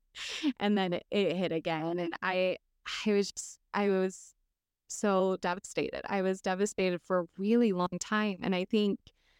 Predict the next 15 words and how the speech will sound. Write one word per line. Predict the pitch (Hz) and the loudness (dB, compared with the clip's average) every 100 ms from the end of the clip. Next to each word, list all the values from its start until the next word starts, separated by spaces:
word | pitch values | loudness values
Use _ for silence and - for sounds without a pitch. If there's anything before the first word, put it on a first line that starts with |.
| _ _ _ | _ _ _
yeah, | 208 - | -6 -4
I | 214 | 4
would | 262 285 | 4 4
just, | 226 - - - | 0 -6 -12 -4
I, | 196 | -2
it | - | 2
was | 202 208 | 2 2
just | 220 - 175 | -2 -4 -6
dark, | 196 226 170 202 | 0 0 0 -2
like, | 180 - _ _ _ _ _ _ _ - | -2 -4 _ _ _ _ _ _ _ -6
everything | 190 208 233 202 196 185 | 0 2 2 4 2 2
just, | - - - - _ _ _ _ _ _ _ _ - | -2 -10 -12 -20 _ _ _ _ _ _ _ _ -8
I | 208 - | -6 -4
felt | 220 214 202 - | 0 2 2 -2
so | - - 208 214 226 226 | -10 0 2 4 6 4